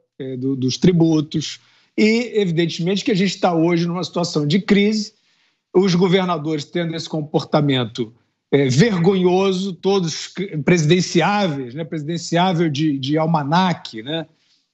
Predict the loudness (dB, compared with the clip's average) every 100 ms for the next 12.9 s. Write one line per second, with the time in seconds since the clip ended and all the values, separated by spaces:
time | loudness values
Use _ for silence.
0 | _ 2 4 4 2 0 2 4 4 0
1 | -6 -4 0 2 4 4 2 2 -2 -4
2 | -2 0 2 2 -2 -4 -10 -14 -8 -8
3 | -2 -2 0 -2 -2 -2 0 0 2 2
4 | 0 2 2 2 2 2 2 2 0 -2
5 | -2 -4 -2 -6 -4 -2 -2 -2 -6 _
6 | _ _ _ 2 2 4 2 0 0 0
7 | 0 0 2 4 2 2 -4 -10 _ -4
8 | 0 2 0 0 2 2 2 2 2 2
9 | 0 0 2 2 2 2 2 -2 -8 _
10 | _ _ _ 0 0 0 0 4 4 4
11 | 2 4 2 2 0 -2 -6 -8 -10 -10
12 | -10 -8 -6 -8 -2 2 2 -2 -10